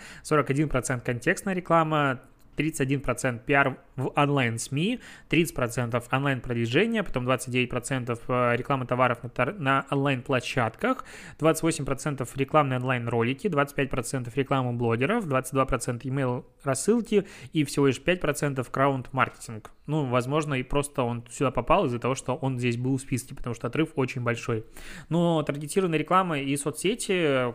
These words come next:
практически каждый второй использует. И блогеров каждый четвертый. Это, конечно, очень интересно. И, в принципе, видим, что запрос на таргетированную рекламу продолжает расти, ну, очень сильно.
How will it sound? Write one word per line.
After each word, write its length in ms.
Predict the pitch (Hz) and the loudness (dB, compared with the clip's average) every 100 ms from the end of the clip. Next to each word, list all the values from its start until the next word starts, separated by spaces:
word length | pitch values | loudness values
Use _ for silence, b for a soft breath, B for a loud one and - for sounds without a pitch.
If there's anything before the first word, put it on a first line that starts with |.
| - | -4
практически 500 | 127 - 180 - - | -6 -2 -6 -4 -2
каждый 280 | 151 143 135 | 0 0 0
второй 260 | 139 151 | 0 2
использует. 480 | 143 - 117 120 120 B B B | 0 0 -2 -4 -12 B B B
И 120 | 147 147 | 0 4
блогеров 420 | 135 156 127 113 | 6 6 4 2
каждый 520 | 135 123 127 123 117 | 2 2 0 0 0
четвертый. 500 | - - 120 113 123 | -4 -2 -2 -2 -2
Это, 160 | 127 - | -4 -2
конечно, 840 | 131 120 131 - 131 127 123 123 120 | -6 -4 -6 -4 -2 -2 -2 -2 -4
очень 260 | 123 - | -6 -6
интересно. 540 | 123 127 110 - 127 135 151 | -4 -4 -4 -8 -14 -14 -8
И, 260 | 123 123 | -4 -4
в 40 | 117 | -4
принципе, 520 | 135 135 - 123 120 | -6 -6 -2 0 0
видим, 380 | 120 135 151 131 | 0 -2 -2 -6
что 440 | - 123 117 117 B B - | -6 -2 -2 -4 B B -4
запрос 440 | 123 123 139 139 | -2 0 0 0
на 240 | 127 127 123 | -2 -2 -2
таргетированную 540 | 127 123 - 139 127 | -4 -6 -2 -2 0
рекламу 300 | 120 143 131 | -4 -2 -2
продолжает 460 | 123 117 117 120 - | 0 0 0 -2 -2
расти, 640 | 117 - 143 160 135 120 | -8 -2 0 2 0 -2
ну, 400 | 120 131 143 127 | -6 -10 -6 -4
очень 280 | 143 127 127 | -2 -2 -2
сильно. 360 | - 123 117 | -2 -4 -4